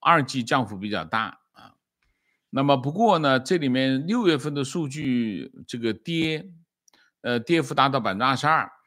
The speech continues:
跟什么有关？跟去年的基数高有关。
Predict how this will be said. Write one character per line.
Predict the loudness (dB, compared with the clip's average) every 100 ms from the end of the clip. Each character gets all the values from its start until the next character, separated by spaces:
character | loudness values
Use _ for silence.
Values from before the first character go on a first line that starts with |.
| _ _ -2
跟 | 0
什 | 0
么 | -2
有 | -2 -4
关？ | -4 -6 -6 -14 _ _ _ _ _
跟 | -2 -2
去 | -2 -6 -4
年 | -2 -2
的 | -4
基 | -6 -8 -8
数 | -8 -6
高 | 0 2 2
有 | -4
关。 | -6 -10 -10